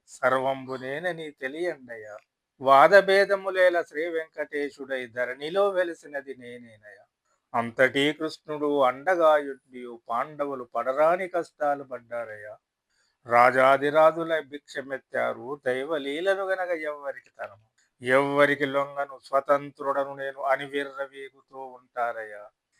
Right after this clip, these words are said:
ఇంద్రియాలకు మనిషి బానిసై ఉండగా స్వతంత్రుడు ఎట్లవును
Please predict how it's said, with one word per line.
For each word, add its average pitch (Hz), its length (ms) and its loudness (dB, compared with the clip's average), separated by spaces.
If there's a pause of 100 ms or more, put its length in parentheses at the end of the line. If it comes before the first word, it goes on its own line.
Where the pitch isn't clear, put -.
(160)
ఇంద్రియాలకు 165 800 6
మనిషి 190 340 -6
బానిసై 170 720 -2
ఉండగా 139 460 -4
స్వతంత్రుడు 143 760 -10
ఎట్లవును 143 480 -8